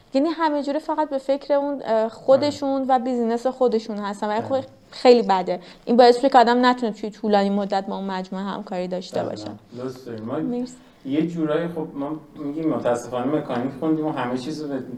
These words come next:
Speaker 2: دید بردار و فیزیک و چیزای اینجوری
Speaker 1: آه.
Speaker 2: می‌بینیم. بعد از روز اولی که خب ما یه تیم بودیم واقعاً درست کردیم و پرسونال برند شد، ولی یه تیمیم که داریم کار می‌کنیم.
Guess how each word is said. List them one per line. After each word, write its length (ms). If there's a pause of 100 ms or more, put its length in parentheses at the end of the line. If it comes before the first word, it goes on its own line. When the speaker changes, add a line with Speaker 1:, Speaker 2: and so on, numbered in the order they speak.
Speaker 2:
دید 260
بردار 580
و 80
فیزیک 460
و 40
چیزای 300
اینجوری 280
Speaker 1:
آه. 60
Speaker 2:
می‌بینیم. 480 (480)
بعد 140
از 220
روز 140
اولی 500
که 100
خب 200
ما 180
یه 160
تیم 280
بودیم 220
واقعاً 320
درست 340
کردیم 420
و 140
پرسونال 520
برند 300
شد، 200
ولی 220
یه 60
تیمیم 480
که 120
داریم 320
کار 200
می‌کنیم. 400